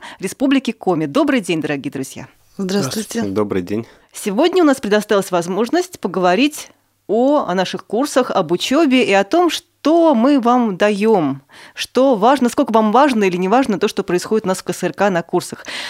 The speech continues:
Speaker 1: Вы скажите, пожалуйста, вы же не первый раз приехали, вы уже бывали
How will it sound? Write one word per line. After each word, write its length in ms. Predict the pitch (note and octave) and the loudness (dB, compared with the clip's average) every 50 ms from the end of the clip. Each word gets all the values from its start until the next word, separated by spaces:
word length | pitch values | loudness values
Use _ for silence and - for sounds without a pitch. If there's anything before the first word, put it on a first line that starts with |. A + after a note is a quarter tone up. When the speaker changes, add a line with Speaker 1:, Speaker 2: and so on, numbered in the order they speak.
| - - - | -14 -12 -8
Speaker 1:
Вы 240 | - F#3 D4 E4+ D4 | -2 0 2 2 0
скажите, 300 | - - C4+ B3 G#3+ - | 0 0 0 0 0 0
пожалуйста, 340 | - E3+ F3 E3 D#3+ - G#3 | -2 0 0 0 -2 0 0
вы 80 | B3+ | 2
же 60 | A#3+ | 2
не 80 | C4 C4+ | 2 2
первый 200 | C4 C#4 C4 C4 | 2 2 2 4
раз 140 | A3+ F3 - | 2 2 -2
приехали, 480 | - - D#3 C#3+ C3+ C3+ - D#3+ C#3 | -4 -4 -4 -2 -2 -4 -4 -4 -4
вы 140 | C#3+ E3+ A#3 | 0 0 0
уже 200 | C4+ A#3 G#3+ G#3+ | 0 2 0 0
бывали 540 | F#3+ F#3 F3+ F3 G#3 A#3 B3 A#3+ B3 B3 A#3+ | 0 0 0 2 2 2 4 2 2 0 -2